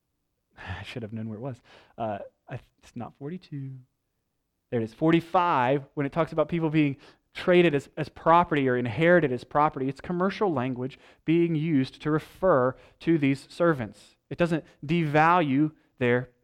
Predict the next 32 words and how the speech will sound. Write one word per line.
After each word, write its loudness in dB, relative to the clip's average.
humanity. 2
Still, 2
the -6
Israelites 2
are -4
not -2
to -8
function -4
in -2
terms -6
of -8
permanent 0
servanthood -4
because, 6
verse 0
forty-two, -2
"They 2
are 6
my 4
servants," -4
says -10
the -16
Lord, -18
"that 4
I 4
brought 6
out 0
of 0
the -6
land -4
of -6
Egypt." -4